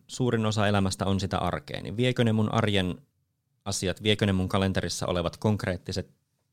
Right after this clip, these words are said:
teot ja onko tavallaan se ne kohteet, mihin mä oman energiani vaikka viikon aikana valutan, niin onko ne niitä juttuja, mitkä vie mua kohti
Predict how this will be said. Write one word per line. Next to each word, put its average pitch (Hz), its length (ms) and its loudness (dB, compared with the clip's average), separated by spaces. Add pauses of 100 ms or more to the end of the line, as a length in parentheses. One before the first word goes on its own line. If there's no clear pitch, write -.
(200)
teot 90 340 0
ja 90 200 0 (460)
onko 98 240 -4
tavallaan 98 380 0
se 104 260 2 (440)
ne 110 80 2
kohteet, 107 440 2
mihin 104 220 6
mä 95 140 4
oman 98 340 2
energiani 92 520 2
vaikka 87 280 -2
viikon 90 320 0
aikana 85 380 -4
valutan, 82 480 -2
niin 87 180 -4
onko 104 220 0
ne 101 100 2
niitä 101 260 2
juttuja, 90 400 -2
mitkä 90 280 -2
vie 92 140 2
mua 85 200 0
kohti - 480 -4